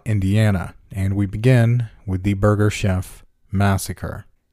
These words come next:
It begins on the night of November seventeenth, nineteen seventy-eight. Four employees working at the Burger Chef in Speedway, Indiana, were going about their night, trying to close the store.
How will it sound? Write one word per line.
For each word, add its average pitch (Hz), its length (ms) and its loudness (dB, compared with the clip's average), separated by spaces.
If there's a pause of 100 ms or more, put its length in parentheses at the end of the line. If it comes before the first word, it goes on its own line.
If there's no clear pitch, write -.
(380)
It 110 100 -2
begins 143 480 4
on 110 200 -2
the 107 40 -2
night 107 300 0
of 98 40 -10
November 110 440 0
seventeenth, 107 680 -2 (160)
nineteen 104 640 0
seventy-eight. 92 840 -2 (440)
Four 135 380 4
employees 117 540 2
working 104 340 0
at 101 80 -2
the 107 140 -4
Burger 110 340 0
Chef 107 380 -2
in 98 80 -2
Speedway, 107 680 0
Indiana, 117 720 -2
were 104 160 -2
going 131 260 2
about 110 240 0
their 104 160 0
night, 110 440 -4 (120)
trying 110 420 0
to 113 60 -6
close 95 360 -6
the 92 60 -8
store. 98 580 0